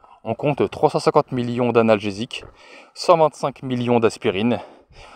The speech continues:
cent quarante-cinq millions de soporifiques et cent quatre-vingts millions de laxatifs.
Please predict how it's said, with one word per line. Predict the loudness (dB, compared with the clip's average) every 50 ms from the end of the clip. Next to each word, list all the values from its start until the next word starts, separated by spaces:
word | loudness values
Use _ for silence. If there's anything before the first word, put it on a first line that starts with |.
| -20 _
cent | -20 -14 0 2 2 2
quarante-cinq | 4 2 0 0 0 -2 -6 -6 -6 -6 -6 -6
millions | -6 -6 -4 -2 0 2 2 4
de | 4 2 0
soporifiques | 0 0 -2 -2 0 0 0 0 -2 -2 -4 -6 -8 -8 -10 -4 0
et | 2 2 4
cent | 4 2 0
quatre-vingts | 0 0 0 2 2 2
millions | 2 2 0 0 -2 -2 -4 -2
de | 0 2
laxatifs. | 2 2 0 -4 -8 -12 -12 -16 -20 -20 -20 -20 -20 -20